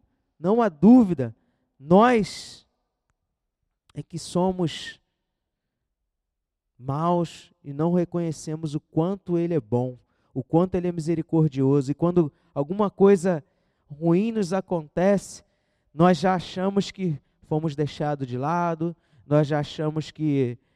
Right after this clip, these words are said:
nós não merecíamos, que nós não deveríamos estar passando por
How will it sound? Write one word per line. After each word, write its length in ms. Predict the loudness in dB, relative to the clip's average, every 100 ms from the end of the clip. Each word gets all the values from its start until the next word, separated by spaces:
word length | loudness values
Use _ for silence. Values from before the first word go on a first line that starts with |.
| _ _
nós 560 | 0 0 0 -10 -20 -4
não 120 | 0
merecíamos, 1160 | 4 4 2 -4 -4 0 2 2 2 -4 -6 -18 _ _ _
que 120 | -6
nós 580 | 0 2 2 -2 -10 -18 _ _
não 340 | -6 0 0 4
deveríamos 680 | 2 4 2 0 -2 -4
estar 220 | -6 -10 -8
passando 560 | -8 -10 -8 -6 -6
por 440 | -4 0 2 2